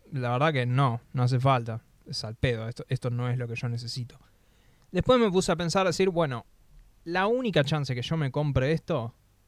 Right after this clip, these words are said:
es que mi hermana no tiene una Switch. Siempre dije de darle una Switch a ella. Siempre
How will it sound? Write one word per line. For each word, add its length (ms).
es 180
que 460
mi 140
hermana 320
no 140
tiene 180
una 160
Switch. 380
Siempre 440
dije 240
de 100
darle 240
una 160
Switch 300
a 100
ella. 260
Siempre 340